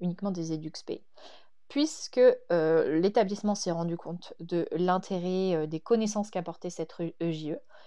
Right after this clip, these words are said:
ils ont décidé de créer un poste d'éducateur de jeunes enfants et ils l'ont embauché dessus. Donc c'est possible. Je connais aussi une personne qui a fait la majorité de ses stages plus en lien avec, euh, euh, le handicap et l'inclusion du handicap.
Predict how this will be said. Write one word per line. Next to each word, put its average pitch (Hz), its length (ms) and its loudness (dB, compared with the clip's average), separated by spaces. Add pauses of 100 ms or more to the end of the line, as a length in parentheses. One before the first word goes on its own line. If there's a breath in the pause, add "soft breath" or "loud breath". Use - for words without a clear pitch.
(160 soft breath)
ils 196 160 -2
ont 277 60 2
décidé 208 580 0
de 190 260 0
créer 269 400 0
un 214 120 2
poste 196 380 -6
d'éducateur 170 540 -2
de 180 120 -6
jeunes 175 240 -6
enfants 190 400 -6
et 214 80 -6
ils 190 200 0
l'ont 220 220 0
embauché 214 600 0
dessus. 196 540 -6 (540 soft breath)
Donc 247 260 0
c'est - 160 -2
possible. 202 380 -6
Je 180 100 -6
connais 214 260 0
aussi 247 340 -2
une 196 100 -2
personne 262 380 -6
qui - 140 -8
a 180 60 -6
fait 220 220 -4 (300 loud breath)
la 190 160 4
majorité 196 560 0
de 175 180 -8
ses - 140 -12
stages 202 460 -2
plus 220 220 -8
en 190 100 0
lien 202 180 0
avec, 175 340 -4
euh, 170 100 -2 (560 loud breath)
euh, 165 380 2
le 190 280 4
handicap 214 680 4
et 180 80 0
l'inclusion 202 760 2
du 185 140 2
handicap. 175 600 0